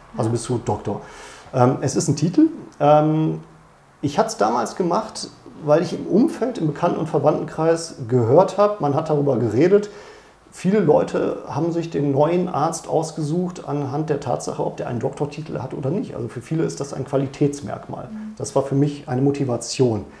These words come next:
Speaker 1: das zu machen. Ähm, wenn man das macht, dann rate ich dir, mach das im Studium
Speaker 2: Mhm.
Speaker 1: und nicht nach dem Studium. Die meisten, die das nach dem Studium angefangen haben, haben's nicht unter einen Hut gekriegt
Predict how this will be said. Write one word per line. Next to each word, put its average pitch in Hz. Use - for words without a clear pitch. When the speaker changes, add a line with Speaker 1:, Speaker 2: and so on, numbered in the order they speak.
Speaker 1:
das -
zu 147
machen. 104
Ähm, 120
wenn 110
man 247
das -
macht, -
dann 127
rate 139
ich -
dir, 127
mach 120
das -
im 110
Studium 101
Speaker 2:
Mhm. 247
Speaker 1:
und 117
nicht 127
nach 113
dem 107
Studium. 127
Die 104
meisten, 123
die 123
das 113
nach 117
dem 143
Studium 139
angefangen 147
haben, 147
haben's 120
nicht -
unter 123
einen 104
Hut 104
gekriegt -